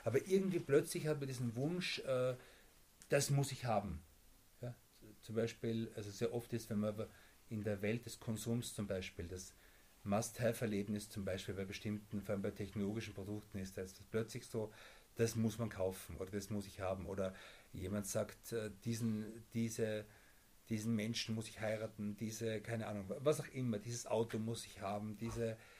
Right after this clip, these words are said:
also dieser plötzliche Wunsch, der alles, der sämtliche logische Überlegungen ausschaltet, wo man plötzlich blind wird, wo man sich denkt, das muss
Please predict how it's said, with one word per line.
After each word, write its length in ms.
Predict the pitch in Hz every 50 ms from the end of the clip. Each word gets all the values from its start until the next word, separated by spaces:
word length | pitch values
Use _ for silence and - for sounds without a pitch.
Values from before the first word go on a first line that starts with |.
| - - - - - -
also 120 | - -
dieser 140 | 143 139 139
plötzliche 840 | - - - 139 151 - 170 - - - 160 139 - 147 131 120 120
Wunsch, 460 | 127 139 160 185 208 202 - - - - - - - -
der 240 | - 139 - - -
alles, 480 | 156 165 180 185 190 196 196 190 190 -
der 220 | - - - - - - - - -
sämtliche 920 | - - - 165 175 196 190 190 180 175 175 - 180 175 180 185 190 190 - - - - - -
logische 480 | 131 123 143 165 170 175 175 - - -
Überlegungen 580 | 131 123 120 120 127 151 147 151 160 147 143
ausschaltet, 640 | - - 120 120 - - - 110 95 95 - 101 95 95
wo 80 | 113 117
man 120 | 117 117
plötzlich 360 | - 147 156 147 - 127 -
blind 480 | - - 127 123 131 156 165 147 - 156
wird, 180 | 180 180 165 156
wo 60 | 139
man 80 | 131
sich 260 | 123 - 131 135 139 131 127
denkt, 320 | 127 139 143 160 160 - - - - - - - - - - - - - -
das 340 | 147 156 156 - - -
muss 260 | 151 147 160 156 -